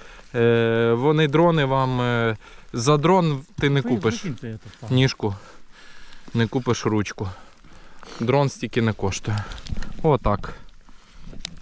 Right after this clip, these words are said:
Speaker 1: Кошечка зачепилась.
Speaker 2: Блін,
Speaker 1: Добренько.
Speaker 2: ну смотри, блін. Ну тут плата, тільки платку.
Speaker 1: Тому... Ой, тут ще diversity.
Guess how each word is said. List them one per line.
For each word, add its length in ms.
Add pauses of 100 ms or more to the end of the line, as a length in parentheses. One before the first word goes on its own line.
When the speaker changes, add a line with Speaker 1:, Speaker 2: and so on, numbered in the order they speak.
(140)
Speaker 1:
Кошечка 520
зачепилась. 720 (260)
Speaker 2:
Блін, 220
Speaker 1:
Добренько. 480
Speaker 2:
ну 100
смотри, 180
блін. 140 (400)
Ну 80
тут 160
плата, 400 (320)
тільки 180
платку. 420 (800)
Speaker 1:
Тому... 340
Ой, 380
тут 140
ще 200 (120)
diversity. 840